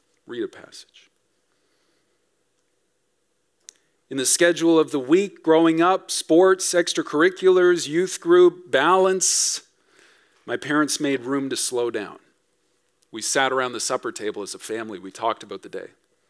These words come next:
talked about what God was doing. Pointed the glory back to God. Verse seven, "Light is sweet.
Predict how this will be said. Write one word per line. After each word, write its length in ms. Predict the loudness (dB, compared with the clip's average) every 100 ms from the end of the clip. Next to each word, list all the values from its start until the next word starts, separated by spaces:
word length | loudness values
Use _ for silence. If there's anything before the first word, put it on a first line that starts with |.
| _ _ _ _ _
talked 260 | -8 -8 -6
about 240 | -8 -6
what 140 | -8
God 240 | -8 -10 -10
was 160 | -14
doing. 300 | -14 -14 -16 _ _ _ _ _ _ _ _ _
Pointed 240 | -10 -8
the 60 | -10
glory 300 | -10 -8 -6
back 240 | -6 -10 -12
to 80 |
God. 280 | -18 -18 -18 _ _ _ _ _ _ _ _ _ -20 -20 -20 _ _ _ _ _ _ _ _ -2
Verse 200 | 0 2
seven, 520 | 2 2 0 -4 -12 -4
"Light 260 | 0 2
is 140 | 0 -2
sweet. 580 | -6 -4 -6 -6 -14